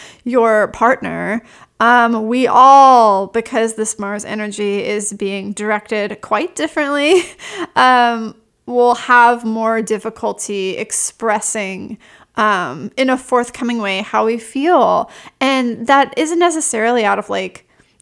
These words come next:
anger or malice. It can be out of fear or anxiety of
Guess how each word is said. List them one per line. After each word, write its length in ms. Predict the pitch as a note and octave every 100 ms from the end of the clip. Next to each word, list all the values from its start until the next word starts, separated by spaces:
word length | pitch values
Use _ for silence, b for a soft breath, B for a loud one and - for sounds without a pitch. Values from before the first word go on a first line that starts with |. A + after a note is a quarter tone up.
| _
anger 680 | B3 B3+ B3 A#3+ A#3 A#3 A3+
or 440 | - G3 F#3 F#3 F#3
malice. 640 | G3 G#3 A3 F#3+ F3+ A3 -
It 160 | -
can 160 | D4 C4
be 120 | C#4
out 140 | C#4
of 80 | C#4+
fear 580 | C#4 - A3 D4+ C#4 G3 -
or 60 |
anxiety 840 | A3+ A#3 A#3 A3+ G3+ A3+ F#3+ F#3 -
of 320 | - F#3+ F#3+